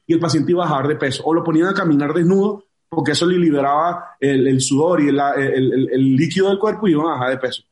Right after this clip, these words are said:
Y así vemos dietas loquísimas, extrañas, medicamentos que no sirven para nada,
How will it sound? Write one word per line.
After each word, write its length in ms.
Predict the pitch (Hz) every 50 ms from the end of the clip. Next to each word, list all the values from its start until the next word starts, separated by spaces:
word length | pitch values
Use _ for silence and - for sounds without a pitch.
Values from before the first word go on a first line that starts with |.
| _ -
Y 120 | 156 175
así 380 | 175 175 175 - 240 233 226 233
vemos 480 | 175 165 156 147 170 175 175 175 175 175
dietas 560 | 175 180 165 160 170 196 208 202 - - _ _ _ _ _ _
loquísimas, 640 | - 135 147 - - 185 202 190 214 196 196 185 180
extrañas, 480 | 170 175 208 208 196 190 185 190 190 180
medicamentos 600 | 175 151 147 135 - 143 139 139 135 139 180 180
que 260 | - 190 180 156 139
no 260 | 135 135 135 143 151
sirven 320 | - - 180 175 190 185 180
para 200 | 202 175 170 185
nada, 380 | 208 196 185 196 202 - -